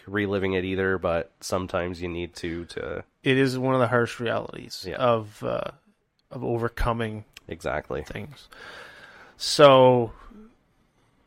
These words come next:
Speaker 2: took me in, and the doctor at the time on call was, uh, a doctor that's very familiar with the mental health of, uh, my fa-, my close family.
Speaker 1: Mm-hmm.
Speaker 2: Um, but also,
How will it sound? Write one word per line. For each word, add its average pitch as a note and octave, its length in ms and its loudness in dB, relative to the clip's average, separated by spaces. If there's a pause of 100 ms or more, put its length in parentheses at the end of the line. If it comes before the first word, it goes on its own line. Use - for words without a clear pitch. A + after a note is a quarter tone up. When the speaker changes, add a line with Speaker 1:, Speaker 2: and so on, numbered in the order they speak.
(260)
Speaker 2:
took - 220 -6
me C3 180 0
in, B2 360 0
and A#2+ 240 -4
the A#2 60 -2
doctor B2+ 480 6
at C#3 100 6
the C#3 80 -4
time C3 340 0
on A#2+ 140 0
call B2 560 2
was, A2+ 800 -4 (240)
uh, - 260 -8
a A#2+ 160 -6
doctor A#2+ 440 2
that's A#2 260 -2
very C3 340 4
familiar A#2+ 580 -2
with A2+ 420 -4
the B2+ 80 -4
mental A#2 360 -4
health A#2 460 -4
of, A2 240 -4 (200)
uh, - 240 -6
my A2+ 200 -12
fa-, A2+ 280 -6
my A2 140 -6
close A2+ 320 -4
family. B2+ 520 -2 (280)
Speaker 1:
Mm-hmm. F2 260 -10 (220)
Speaker 2:
Um, A2 540 -2 (800)
but A#2 220 4
also, A#2+ 760 0